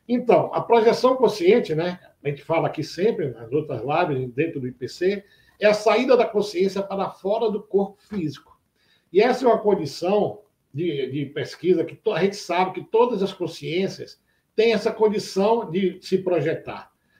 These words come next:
E também a projeção consciente é uma ferramenta de autoconscientização multidimensional. Nós que pesquisamos na, pela, pela ciência da projeciologia e conscienciologia, nós usamos a ferramenta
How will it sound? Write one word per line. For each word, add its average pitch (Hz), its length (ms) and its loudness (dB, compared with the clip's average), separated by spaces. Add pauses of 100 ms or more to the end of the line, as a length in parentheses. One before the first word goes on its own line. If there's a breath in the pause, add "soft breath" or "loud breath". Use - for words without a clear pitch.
(160)
E 247 200 0
também 214 320 4
a 214 80 2
projeção 214 520 0
consciente - 840 -6 (560)
é 208 400 2
uma 196 240 0
ferramenta 160 640 -2
de 156 140 0
autoconscientização 190 1040 -2
multidimensional. 190 1120 -2 (260)
Nós 220 280 0
que 226 80 -6
pesquisamos 175 880 0
na, 151 180 -4
pela, 147 640 -4 (1200)
pela 156 360 0
ciência 160 480 -2
da 143 60 0
projeciologia 147 640 -2
e 156 40 -6
conscienciologia, 139 840 -4
nós 190 260 2
usamos 208 400 2
a 208 80 4
ferramenta 143 800 -4